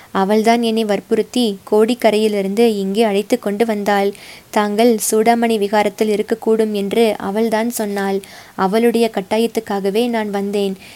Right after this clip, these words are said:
தங்களுக்கு ஏதோ தீங்கு செய்ய நினைக்கிறாளோ என்று கூட பயந்தேன். அது எவ்வளவு பிசகு என்று இப்போது தெரிந்தது. சற்று முன்னால் தாங்கள் இந்த படகோட்டி ஏழையை குறித்து பாராட்டி பேசினீர்கள். கடவுள் என் மூலம் தங்கள் உயிரை காப்பாற்றியதாக கூறினீர்கள்.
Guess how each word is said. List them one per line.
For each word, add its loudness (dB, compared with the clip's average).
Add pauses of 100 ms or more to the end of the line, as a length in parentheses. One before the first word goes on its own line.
(140)
தங்களுக்கு -2 (100)
ஏதோ 2 (100)
தீங்கு -2
செய்ய -4
நினைக்கிறாளோ -2
என்று -4
கூட 0
பயந்தேன். -2 (400)
அது 0 (160)
எவ்வளவு -2
பிசகு -2
என்று -2 (140)
இப்போது -4
தெரிந்தது. 2 (480)
சற்று -2
முன்னால் -2
தாங்கள் -2
இந்த -6
படகோட்டி -2
ஏழையை 0
குறித்து -4 (120)
பாராட்டி -6
பேசினீர்கள். -2 (460)
கடவுள் 0 (160)
என் -4
மூலம் -2 (100)
தங்கள் -4
உயிரை -2
காப்பாற்றியதாக -4
கூறினீர்கள். -2